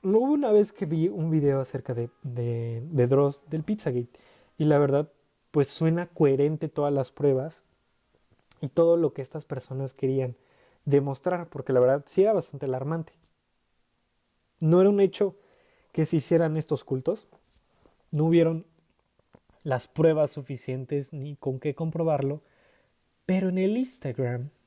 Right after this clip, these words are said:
de el dueño de Pizzería Comen, la verdad, deja muchas cosas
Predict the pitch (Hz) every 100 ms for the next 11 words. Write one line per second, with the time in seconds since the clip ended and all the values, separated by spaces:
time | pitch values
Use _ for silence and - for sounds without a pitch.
0 | _ - 160 131 123 117 117 117 117 117
1 | 113 113 113 _ _ _ _ - 143 131
2 | 135 135 131 120 117 117 117 _ _ _
3 | 147 127 - 131 127 120 156 139 131 143
4 | _ _ _ _ _ _ _ _ _ _
5 | - 127 123 131 127 127 - _ _ _
6 | _ _ _ - 143 156 151 - 175 175
7 | 160 156 160 - 165 160 - _ _ _
8 | _ _ _ - 143 - 139 -